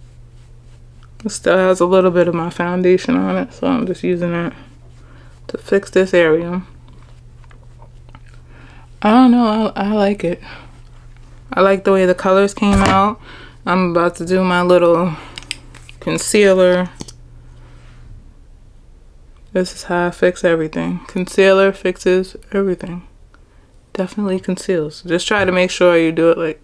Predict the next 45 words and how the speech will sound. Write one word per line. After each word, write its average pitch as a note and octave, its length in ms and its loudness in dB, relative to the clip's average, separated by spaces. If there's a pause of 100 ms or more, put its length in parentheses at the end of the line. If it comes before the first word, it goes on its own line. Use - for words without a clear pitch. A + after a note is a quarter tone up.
(120)
straight, - 400 -8
'cause - 280 -16 (1400)
that's F#3 300 0
when F#3 140 0
you'll F#3 180 2
be F3 100 2
upset - 380 -4 (100)
if - 140 -16
you D#3+ 100 -2
don't F3 220 -6
do D3+ 80 -4
it - 120 -6
straight. D#3 300 -6 (960)
Just F#3 220 2
do F#3+ 120 2
a F#3 60 2
straight F3 280 0
line E3+ 280 0
and D3+ 100 -2
you, D3+ 300 -2 (720)
that D#3+ 160 -2
whole E3+ 240 2
area D#3 340 2
is D3+ 100 -2
cleaned - 300 -4
up. - 160 -8 (2750)
And G3+ 140 0
I A3 100 2
don't A3+ 160 4
know, E3 140 0
people G#3+ 300 0
have G3+ 180 2
changed, E3+ 520 -2
like, D#3 220 -2
the E3 60 -10
shape D#3+ 400 -4
of, D#3+ 220 -6
oh, E3 280 2
how D#3 240 -4
we're D#3+ 120 -2
supposed - 380 -8
to - 100 -10
do G#3 200 4
this G3+ 260 2
now. F#3+ 580 -2